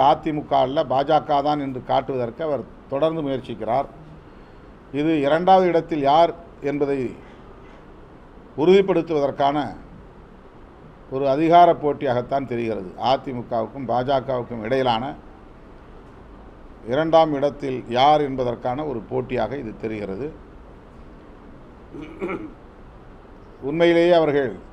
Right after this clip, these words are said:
அப்படி ஒரு குற்றச்சாட்டை திமுக அரசின் மீது ஆதாரத்தோடு முன்வைப்பார்களேயானால், அதனை ஆளுங்கட்சி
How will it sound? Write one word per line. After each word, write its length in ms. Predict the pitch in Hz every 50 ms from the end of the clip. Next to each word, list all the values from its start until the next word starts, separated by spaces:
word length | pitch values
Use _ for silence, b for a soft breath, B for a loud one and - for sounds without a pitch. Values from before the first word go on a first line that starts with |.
| - -
அப்படி 280 | - 123 120 151 139 135
ஒரு 200 | 131 127 123 117 104 92 90 - - - - - - - - - - - - - - - - -
குற்றச்சாட்டை 600 | - 143 - 175 165 151 - 151 139 131 151 165 151
திமுக 360 | 135 147 143 139 143 127 -
அரசின் 420 | 131 123 127 135 127 - 131 123
மீது 200 | 120 120 117 117 110 98 87 - - - - - - - - - - - - - - - - - - - - - - - - - - - - - - -
ஆதாரத்தோடு 720 | - 123 135 143 147 147 143 139 131 - 143 135 135 127 123 107 95 85 - - - - - - 120
முன்வைப்பார்களேயானால், 1000 | 123 139 147 143 139 120 123 127 117 113 113 117 110 107 107 127 151 165 147 107 - - - - - - - - - - - - - - - - - - - - - - - - - - - - - - - - - - - - - - - - - - - - - - - - - - - - - - - - - - - - - - - -
அதனை 280 | 131 127 139 139 131 127 123
ஆளுங்கட்சி 520 | 117 120 147 160 175 165 165 151 - -